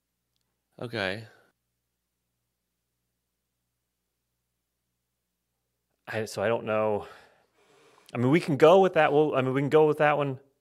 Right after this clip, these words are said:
Speaker 2: for now. But, you know, maybe we can work on that one.
Speaker 1: Yeah. You're, you're right.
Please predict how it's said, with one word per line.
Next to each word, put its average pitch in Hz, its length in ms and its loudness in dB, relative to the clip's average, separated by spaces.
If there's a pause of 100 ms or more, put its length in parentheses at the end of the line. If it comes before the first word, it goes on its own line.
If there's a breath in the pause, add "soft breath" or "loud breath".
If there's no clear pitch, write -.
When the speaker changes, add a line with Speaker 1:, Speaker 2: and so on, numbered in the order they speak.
(160)
Speaker 2:
for 113 120 -6
now. 135 440 2 (1900)
But, 113 220 -12
you 104 80 -6
know, 101 240 -6
maybe 107 300 -6
we 110 140 -12
can 107 140 -10
work 101 240 -2
on 87 160 -8
that 90 180 -10
one. 80 180 -18 (540)
Speaker 1:
Yeah. 76 260 -14 (360)
You're, 98 200 -6
you're 110 220 -4
right. 85 280 -4